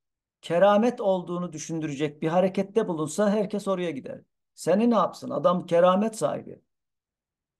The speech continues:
Allame-i cihan olsan ne yazar?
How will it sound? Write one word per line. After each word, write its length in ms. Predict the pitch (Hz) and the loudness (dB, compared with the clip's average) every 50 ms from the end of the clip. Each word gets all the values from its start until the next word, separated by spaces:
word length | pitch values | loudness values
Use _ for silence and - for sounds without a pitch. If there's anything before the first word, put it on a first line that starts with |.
| _ _ _ _ _ _ _ - | _ _ _ _ _ _ _ -6
Allame-i 580 | 139 139 151 160 175 180 185 196 202 202 202 196 | -2 -2 0 2 4 4 4 4 2 0 0 0
cihan 240 | 196 202 214 214 220 | -2 -2 -2 -2 -2
olsan 400 | 214 208 208 - 214 220 208 196 | -4 -6 -6 -6 -6 -4 -4 -4
ne 60 | 170 | -4
yazar? 480 | 147 - - - - - - _ _ | -4 -6 -8 -12 -16 -18 -18 _ _